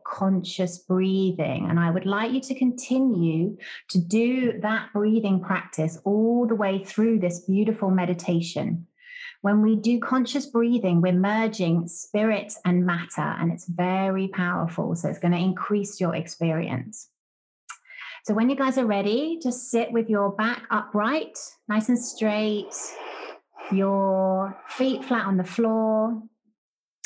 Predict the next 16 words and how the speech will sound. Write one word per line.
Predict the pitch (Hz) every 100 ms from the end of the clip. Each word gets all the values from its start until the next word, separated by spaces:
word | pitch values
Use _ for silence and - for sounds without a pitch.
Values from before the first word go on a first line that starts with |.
| -
And | 196 185
I'd | 180
li-, | 180
invite | 196 185 208 226 220
you | 196 202
to | 196
take | - 185 165
a |
beautiful | 170 202 240 269
conscious | - 220 214 214 -
breath | 185 180 175 170 _ _ _ _ _ _
up | 202 226 - -
from | 226
your | 226 220
root | 190 185
chakra, | 185 - 175 - 180 185 180